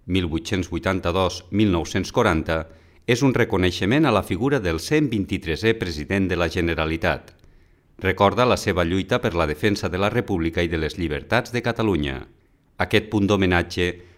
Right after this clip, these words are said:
fou establert el quinze d'octubre de dos mil, en commemoració dels seixanta anys del seu afusellament. L'any dos mil catorze es substitueix l'antiga escultura de ferro amb aquesta obra del col·lectiu d'artistes locals.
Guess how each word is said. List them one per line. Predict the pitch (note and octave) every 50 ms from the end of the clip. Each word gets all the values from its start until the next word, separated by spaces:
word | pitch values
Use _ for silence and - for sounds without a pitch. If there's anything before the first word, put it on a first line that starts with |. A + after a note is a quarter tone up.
| _ _ -
fou | - A2 G#2 G#2+
establert | G2 - - G2 F2+ F2+ A#2 B2 A#2 G#2
el | F2 D#2 -
quinze | C#3 C3+ C3+ B2+ B2+
d'octubre | A2 B2+ A#2 - - A2 G#2 G2 A2 G#2+
de | F2+ F2 D2+
dos | D#2 D2 - - -
mil, | B2+ G#2+ D2 C2+ C2 - - - - _ _ _ _ _ _ _ -
en | G#2+ G#2 G#2
commemoració | - A2 G2+ G2+ G2+ G2+ G#2 G#2 F#2+ F#2 - - C#3+ D3+ C#3
dels | A#2+ G2+ F2+ - -
seixanta | G#2 - - A2+ A2+ A2 F#2+ G2+ G2
anys | G2 F#2 -
del | F#2 D#2+ D#2 -
seu | - G#2+ F#2+ E2
afusellament. | D#2 - F2+ D#2+ E2 E2+ D2+ D2+ D2+ D2+ D2 C2+ C2 B1+ B1 B1+ - _ _ _ _ _ _ _ _ _ _ _ -
L'any | F#2+ G2 G2 F#2+ F2
dos | F2+ F2 - - G#2
mil | G2+
catorze | F#2+ A2 G#2+ - G#2 F#2 F2 F2 D2+ E2 E2+ E2 D#2+ E2 - - - - - -
es | - G2 G2+ -
substitueix | - A#2 - - - - G#2+ E2+ A2+ A2+ C#3 D3+ C#3 - A2+
l'antiga | G2 F2+ F2+ G2+ B2+ A2+
escultura | A2+ A2 - - B2+ A2 G#2+ A2+ A2+ A2 G2+
de | A2 A2+
ferro | A2+ - F#2 F2 F2 F2+ F2 F2 E2+ - - - F#2+
amb | F2 D#2+ D2+
aquesta | - A2+ A#2+ - - - F2+ F2
obra | A2 B2 A#2+ B2 A#2+
del | A2+ G2 F2
col·lectiu | - - F2 D2+ C#2 - - - C3 C#3
d'artistes | B2 F#2+ D#2+ - - - A2+ A2 - - G#2+ F#2+
locals. | G#2+ G2+ F#2 - F#2+ D#2+ C2+ C2 C2+ C2+ - - - -